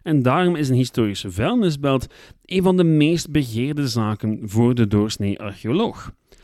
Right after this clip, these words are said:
Want net zoals afval een heleboel zegt over de mensen die het achtergelaten hebben, kan afval van hele generaties een heleboel zeggen over die mensen en hun leven.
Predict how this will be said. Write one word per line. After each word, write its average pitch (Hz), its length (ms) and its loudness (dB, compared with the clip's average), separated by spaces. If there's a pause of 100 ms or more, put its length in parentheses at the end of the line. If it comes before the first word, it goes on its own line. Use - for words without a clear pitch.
(160)
Want 160 160 4
net 185 160 4
zoals 156 280 2
afval 175 340 0
een 143 140 2
heleboel 139 400 0
zegt 131 320 -2
over 123 160 -2
de 123 80 0
mensen 117 260 2
die 107 80 -2
het - 200 -8
achtergelaten 101 760 -4
hebben, 90 320 -6 (360)
kan 165 220 4
afval 170 260 0
van 143 120 4
hele 120 240 4
generaties 139 800 -2 (300)
een 147 100 2
heleboel 127 420 6
zeggen 107 260 0
over 104 260 -2
die 226 160 4
mensen 110 500 -2 (240)
en 98 200 -2
hun 92 180 -2
leven. 117 400 -6